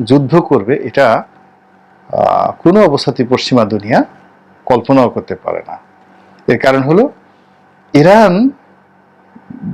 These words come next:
যদি, আহ, এই মুহূর্তে তার বন্ধুত্বকে ব্যবহার করে, তাহলে তার যে যুদ্ধাস্ত্র এবং সৈন্য, সে সরাসরি ভেনেজুয়েলাতে পাঠিয়ে দিতে পারে, সে সরাসরি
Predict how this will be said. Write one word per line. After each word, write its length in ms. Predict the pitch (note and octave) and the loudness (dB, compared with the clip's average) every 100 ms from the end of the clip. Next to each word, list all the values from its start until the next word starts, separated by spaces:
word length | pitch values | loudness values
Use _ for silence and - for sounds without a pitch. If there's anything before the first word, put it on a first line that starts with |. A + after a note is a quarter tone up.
| A#2+ | -6
যদি, 540 | A#2+ C3+ B2+ B2+ B2+ G#3+ | 2 2 4 2 2 -2
আহ, 640 | A#3+ _ _ _ - G#2 - D3+ | -6 _ _ _ -10 -6 -4 2
এই 140 | D#3 | 4
মুহূর্তে 420 | D#3 C#3+ C#3 C#3 | 4 2 0 -2
তার 220 | - B2+ | 0 -2
বন্ধুত্বকে 600 | G#2 B2+ B2 D3 - A2+ G2 | 0 -2 0 -2 -2 -2 -2
ব্যবহার 440 | F#2+ F#2 - G#2+ | -2 -4 -6 -8
করে, 260 | - F2+ D#2+ - _ _ _ _ _ _ _ _ _ - - - - - - - | -8 -10 -10 -20 _ _ _ _ _ _ _ _ _ -20 -20 -20 -20 -20 -20 -4
তাহলে 520 | E3 F#3+ A3+ E3 C#4+ C4+ - _ _ _ _ _ _ _ | 2 4 4 2 0 -6 -14 _ _ _ _ _ _ _
তার 180 | C#3+ C#3 | 0 2
যে 140 | C#3 B2+ | 2 2
যুদ্ধাস্ত্র 540 | D#3 D3 C3+ C3+ C#3 | 2 0 -4 -2 -2
এবং 140 | A2 | -2
সৈন্য, 380 | A2 - A2+ G2 | -4 -2 -2 0
সে 160 | - B2+ | -4 -4
সরাসরি 460 | - D#3 - C#3+ | 0 -2 0 0
ভেনেজুয়েলাতে 720 | A2+ B2+ C3+ A2+ A2 G#2 G2+ G#2+ | 0 2 2 2 0 0 -4 -4
পাঠিয়ে 360 | G#2+ - A2 | -4 -6 -10
দিতে 180 | G2 G2 | -10 -10
পারে, 280 | G2 F#2+ - - _ _ _ _ - - - | -4 -6 -6 -18 _ _ _ _ -20 -20 -12
সে 140 | - D3+ | -2 -2
সরাসরি 640 | - E3+ G3 A#3 C#3 G3+ | 2 2 4 2 2 0